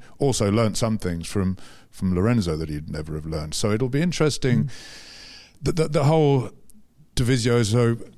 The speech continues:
Speaker 1: staying there and Lorenzo leaving Ducati and going to Honda, you know, how much is that gonna damage Ducati and how much is it gonna help Honda? You know, so it's one of those sort of things when a top rider leaves a top factory and goes to another top factory, not, not only does he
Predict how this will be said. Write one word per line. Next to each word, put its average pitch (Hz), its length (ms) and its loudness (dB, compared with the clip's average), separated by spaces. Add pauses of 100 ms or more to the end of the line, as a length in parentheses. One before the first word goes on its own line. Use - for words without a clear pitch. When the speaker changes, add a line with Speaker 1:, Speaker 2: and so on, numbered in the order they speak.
(140)
Speaker 1:
staying 117 480 2
there 110 280 2
and 107 100 2
Lorenzo 110 460 2
leaving 117 460 2
Ducati 104 580 -2
and 92 100 -4
going 104 220 0
to 92 100 -2
Honda, 104 300 0
you 98 60 0
know, 101 100 0
how 110 180 0
much 120 240 -2
is 101 80 -4
that 101 160 -2
gonna 90 180 -2
damage 104 380 -2 (100)
Ducati 95 460 -4
and 87 80 -6
how 107 140 0
much 98 200 -2
is 90 120 -6
it 90 80 -8
gonna 98 180 -6
help 92 280 -4
Honda? 90 420 -4
You 98 100 -4
know, 87 140 -2
so 104 200 0
it's 101 160 -4
one 127 100 0
of 110 60 2
those 95 140 0
sort 95 200 -6
of 98 60 -4
things 101 220 -2
when 92 100 -6
a 98 60 -2
top 107 220 -6
rider 95 240 0
leaves 98 260 -2
a 92 60 -6
top - 180 -6
factory 95 460 -6 (420)
and 92 80 -8
goes 98 200 -2
to 101 60 -6
another 104 200 0
top 92 180 -6
factory, - 320 -6
not, 107 160 -2 (260)
not 107 220 -4
only 113 300 2
does 92 160 -2
he 95 140 -2